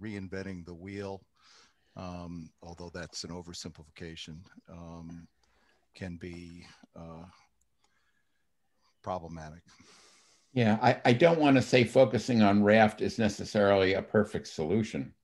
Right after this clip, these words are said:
Speaker 1: No.
Speaker 2: Um, there are a huge number of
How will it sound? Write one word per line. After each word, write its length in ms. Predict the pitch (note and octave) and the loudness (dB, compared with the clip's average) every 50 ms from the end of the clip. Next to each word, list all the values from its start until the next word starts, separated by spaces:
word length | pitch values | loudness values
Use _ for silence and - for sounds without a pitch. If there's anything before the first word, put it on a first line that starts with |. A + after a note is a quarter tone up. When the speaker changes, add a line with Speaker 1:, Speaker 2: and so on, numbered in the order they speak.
| _ _ _ _ _ _ _ - | _ _ _ _ _ _ _ -10
Speaker 1:
No. 260 | G#2+ A2 C3+ E3 D#3+ | -8 -6 -6 -2 2
Speaker 2:
Um, 640 | G#2 G2 F#2+ F#2 F2+ F2+ F2 F2 F2 E2+ F2 F2+ - - _ _ _ _ _ _ _ _ - F#3 - _ _ _ _ _ _ _ - | 4 4 6 6 4 4 2 2 0 -2 -4 -6 -10 -14 _ _ _ _ _ _ _ _ -14 -14 -14 _ _ _ _ _ _ _ 2
there 180 | G#2+ G#2 G#2 | 4 6 8
are 40 | G#2 | 8
a 60 | G#2 | 6
huge 380 | G#2 - C3 C3+ C3+ A#2 - - | 6 6 6 6 6 4 2 2
number 380 | A#2 A2 G#2+ G#2 G#2 G2 F#2+ F#2+ | 4 6 6 6 6 6 4 4
of 160 | F#2 F2 | 2 0